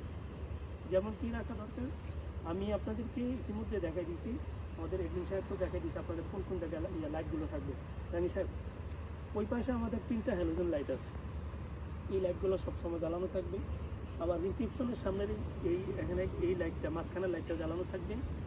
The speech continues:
আমাদের টাওয়ার বিল্ডিংয়ের দুই পাশে দুইটা যে বড় হ্যালোজেন লাইট, এগুলো জ্বালানো থাকবে। পাশাপাশি এখানে লাইটটা তো খুলে ফেলছে, ওরা যদি কালকে এটা কাটতে বলে,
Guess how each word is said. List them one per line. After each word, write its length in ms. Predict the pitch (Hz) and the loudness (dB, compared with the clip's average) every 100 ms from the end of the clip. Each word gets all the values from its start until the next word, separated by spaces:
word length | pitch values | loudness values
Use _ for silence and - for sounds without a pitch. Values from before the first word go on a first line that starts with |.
| - - - - - - - | -4 -4 -4 -4 -2 -2 0
আমাদের 220 | 160 175 185 | 0 2 4
টাওয়ার 240 | 196 196 | 6 6
বিল্ডিংয়ের 340 | 190 196 196 175 | 4 2 2 0
দুই 100 | 180 | 2
পাশে 220 | 196 180 175 | 2 2 0
দুইটা 180 | 175 175 | 0 2
যে 120 | 180 170 | 2 2
বড় 120 | 170 | 2
হ্যালোজেন 300 | 165 165 190 | 0 0 0
লাইট, 200 | - - | 0 0
এগুলো 240 | 151 151 | -2 -2
জ্বালানো 320 | 135 135 135 135 | -2 -2 -2 -2
থাকবে। 420 | 131 123 - - - - - - - - | -4 -4 -6 -6 -6 -6 -6 -6 -6 -4
পাশাপাশি 720 | 170 - 196 185 233 262 - | -2 -2 -2 -2 -2 -2 -2
এখানে 240 | 170 185 196 | -2 0 -2
লাইটটা 340 | 190 165 190 185 | -2 -2 -2 0
তো 60 | 220 202 - | 0 -2 -4
খুলে 140 | 165 160 | -4 -2
ফেলছে, 280 | 190 190 269 | -2 0 0
ওরা 1500 | 233 - - - - - - - - - - - 147 151 147 | -2 -4 -6 -6 -6 -4 -4 -4 -4 -4 -6 -4 -2 0 0
যদি 260 | 139 160 | 0 0
কালকে 280 | 170 156 156 | 0 0 0
এটা 140 | 165 156 | 0 0
কাটতে 200 | 151 143 | -2 -2
বলে, 160 | 170 180 | 0 2